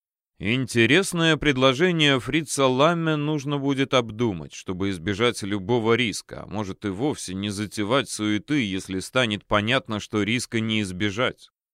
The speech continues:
Может, и вправду лучше для него будет просидеть спокойно до прихода Цу Копенхаузена, а уже как тот придет, так и камень с плеч. И за этими мыслями барон просидел долго.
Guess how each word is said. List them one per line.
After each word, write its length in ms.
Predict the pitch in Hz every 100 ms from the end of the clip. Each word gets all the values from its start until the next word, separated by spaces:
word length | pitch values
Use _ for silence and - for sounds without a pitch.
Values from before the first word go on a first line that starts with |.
| _ _ _ _ _ -
Может, 360 | - 151 -
и 120 | 135
вправду 580 | 101 - 170 185 143 139
лучше 420 | 143 190 - 165
для 160 | 139 143
него 360 | 147 143 170 151
будет 420 | 143 151 143 -
просидеть 580 | 147 131 139 131 180 -
спокойно 720 | - 127 120 160 170 143 127
до 160 | 113
прихода 580 | 98 101 92 147 139 117
Цу 300 | - - 139
Копенхаузена, 1160 | - 107 104 90 - 127 156 147 127 139 139 123 _ _ -
а 120 | 95
уже 180 | 87 92
как 200 | 95 -
тот 180 | 92 -
придет, 680 | 113 113 101 131 160 _ _ _ _ _
так 200 | - -
и 60 | 98
камень 600 | - 101 104 98 92 80
с 160 | - -
плеч. 560 | - 98 98 90 - _ _ _ _ _ _ _ -
И 220 | 110 120
за 140 | 101
этими 420 | 131 190 - 165 151
мыслями 640 | 151 202 - 170 165 160
барон 500 | 123 117 107 135 123
просидел 640 | 117 104 95 85 92 95 82
долго. 680 | 76 98 95 90 95 78